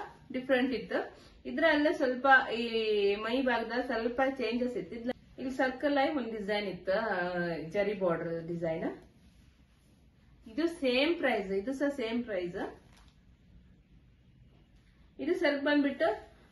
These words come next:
sky dark blue ಬಂದಿತ್ತು, ಸೆರ್ಗ್ dark blue ಬಂದಿತ್ತು, ಇಲ್ಲಿ light blue.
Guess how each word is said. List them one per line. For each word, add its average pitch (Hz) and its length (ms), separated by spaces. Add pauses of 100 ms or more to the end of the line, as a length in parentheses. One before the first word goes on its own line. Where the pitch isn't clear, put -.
(140)
sky 277 320
dark 226 560
blue 233 160
ಬಂದಿತ್ತು, - 560 (400)
ಸೆರ್ಗ್ 254 340
dark 233 300
blue 214 140
ಬಂದಿತ್ತು, 180 400
ಇಲ್ಲಿ 247 260
light 233 320
blue. 190 480